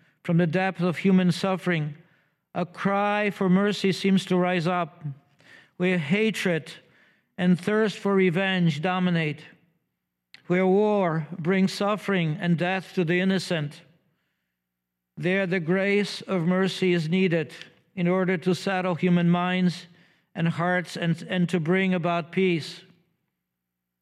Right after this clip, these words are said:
Wherever respect for hu-, for life and human dignity are lacking,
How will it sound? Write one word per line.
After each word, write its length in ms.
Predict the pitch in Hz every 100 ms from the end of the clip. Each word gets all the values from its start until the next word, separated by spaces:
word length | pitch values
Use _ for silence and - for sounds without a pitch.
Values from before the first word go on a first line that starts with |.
| _ _ _ _ _ _
Wherever 400 | 165 170 175 185
respect 560 | 190 185 - 208 208 -
for 160 | 202
hu-, 260 | 165 - -
for 160 | 151 185
life 420 | 185 190 175 -
and 140 | -
human 320 | 175 196 190 180
dignity 540 | 202 190 190 - 185
are 120 | 170
lacking, 600 | 175 180 196 185 156 139